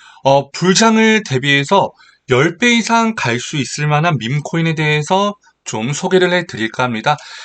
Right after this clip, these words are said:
참고로 이 코인은 비트겟에 상장이 되어 있고 국내 거래소에는 없습니다. 예, 요거 해외 거래소를 통해서 이용을 하셔야 하는데, 자, 지금 굉장히 좋은 이벤트를 진행하고 있습니다.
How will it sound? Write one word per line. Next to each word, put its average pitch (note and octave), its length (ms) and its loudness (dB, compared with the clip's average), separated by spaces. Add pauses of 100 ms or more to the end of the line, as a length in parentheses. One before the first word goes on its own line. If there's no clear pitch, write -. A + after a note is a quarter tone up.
(140)
참고로 B3 440 2
이 D#3 180 0
코인은 F3+ 480 0
비트겟에 F#3 680 0 (180)
상장이 F#3+ 440 0
되어 B2 200 0
있고 - 380 -2 (320)
국내 G#3+ 420 4
거래소에는 C3 560 -2
없습니다. D#3 840 -2 (220)
예, G2+ 160 -4
요거 A2 220 -4
해외 G3+ 280 4
거래소를 C3 480 -2
통해서 C#3 420 -2
이용을 C3+ 300 -4
하셔야 D#3 220 -2
하는데, D3+ 340 0 (540)
자, F#3+ 160 2
지금 A#3 260 -2
굉장히 A3+ 420 2
좋은 F#3 240 0
이벤트를 F#3 460 2
진행하고 C#3+ 480 -2
있습니다. G#2+ 560 -4